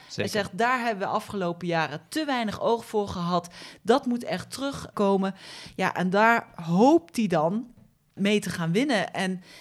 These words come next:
Speaker 2: ja, het is ook een beetje de vraag, eh, ja, wat gaat hij anders doen? Hij heeft
Speaker 1: Ja.
Speaker 2: natuurlijk best wel goed gedaan. Maar goed, P van de A zit ook niet meer hier in het kabinet,
Speaker 1: Nee.
Speaker 2: in de coalitie. Dus het ligt ook niet voor de hand dat deze coalitie hem als topkandidaat naar voren gaat schuiven. Of er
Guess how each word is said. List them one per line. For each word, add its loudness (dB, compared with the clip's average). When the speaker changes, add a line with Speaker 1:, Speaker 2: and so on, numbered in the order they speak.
Speaker 2:
ja, -8
het -8
is -4
ook -4
een -2
beetje 0
de -4
vraag, -2
eh, -16
ja, -4
wat -10
gaat -8
hij -6
anders -2
doen? -4
Hij -2
heeft -2
Speaker 1:
Ja. -6
Speaker 2:
natuurlijk -6
best -6
wel -10
goed -8
gedaan. 0
Maar -6
goed, -4
P -10
van -2
de -4
A -4
zit -8
ook -10
niet -2
meer -4
hier -2
in -4
het -10
kabinet, -6
Speaker 1:
Nee. -6
Speaker 2:
in -8
de -4
coalitie. -2
Dus -6
het -10
ligt -8
ook 2
niet -4
voor -4
de -4
hand -2
dat 0
deze 0
coalitie -2
hem 0
als -4
topkandidaat 0
naar -2
voren 4
gaat -6
schuiven. 0
Of -6
er -6